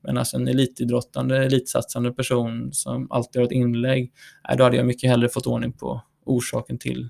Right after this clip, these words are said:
till det. Det, det är extremt sällan någon har ett medfött problem som, som är så insjunkna fotfall att det inte går att träna upp.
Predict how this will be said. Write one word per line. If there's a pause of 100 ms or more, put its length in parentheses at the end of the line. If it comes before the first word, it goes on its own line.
(160)
till
det. (420)
Det,
det
är
extremt
sällan
någon
har
ett
medfött
problem
som,
som
är
så
insjunkna
fotfall
att
det
inte
går
att
träna
upp.